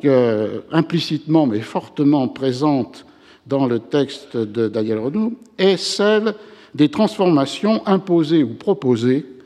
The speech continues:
à la lecture savante, à la lecture de recherche, au travail intellectuel, par l'entrée dans le monde numérique. Alors, il y a là un objet qui est tout à fait fondamental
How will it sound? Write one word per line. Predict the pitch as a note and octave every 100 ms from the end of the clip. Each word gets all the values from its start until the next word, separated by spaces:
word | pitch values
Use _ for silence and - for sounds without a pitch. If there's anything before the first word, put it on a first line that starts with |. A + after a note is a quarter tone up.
| _ _ _
à | D#3
la | E3+
lecture | E3 G3+ G3 F3+
savante, | - B2+ A#2 B2 - - - _ _ -
à | D#3
la | D3+
lecture | F#3 - F#3+
de | D3
recherche, | A#2+ A2+ C3 A#2+ C3+ - - _ _
au | D#3+
travail | D#3 - G#3 G#3 F3
intellectuel, | D#3+ D#3+ C3 A#2+ - A#2+ A#2 C#3 E3 - - - _ -
par | F#3+ G#3 A#2+ G#2 - -
l'entrée | B2+ C3 A#2+ - C#3 D3 C#3+ - -
dans | C#3+ C3+ C3 - C3
le | C3+
monde | A#2+ B2+ B2 A#2+ -
numérique. | C3 A#2 A2 F#2 - - _ _ _ _ _ _ _ _ - - - - - -
Alors, | F3 G3+
il | F#3 E3
y |
a | F3
là | G3+
un | F#3+ C#3 D3
objet | D3 A#2+ E3+ D#3+
qui | B2
est |
tout | - -
à |
fait | C3 C3
fondamental | - C3+ A#2 A#2 B2 - G#3 G#3 C3+